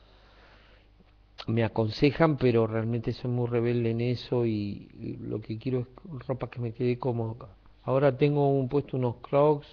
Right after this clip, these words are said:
de estos así, berretas, que le tuve que cambiar un remache. Tengo una media con un agujero, mirá,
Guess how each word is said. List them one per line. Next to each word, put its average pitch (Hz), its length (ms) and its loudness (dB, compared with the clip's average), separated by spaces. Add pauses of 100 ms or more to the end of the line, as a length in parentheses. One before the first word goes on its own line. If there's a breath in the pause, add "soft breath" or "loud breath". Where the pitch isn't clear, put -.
(120)
de 123 120 -2
estos 120 280 -4
así, 110 300 -2
berretas, 123 460 0
que 120 60 -8
le 113 120 -4
tuve 120 240 -4
que 117 100 -12
cambiar 120 300 -4
un 120 60 -4
remache. 147 720 -6 (960 soft breath)
Tengo 143 160 2
una 135 160 2
media 143 300 6
con 127 160 -2
un 123 80 -6
agujero, 147 760 0 (540)
mirá, 120 280 -6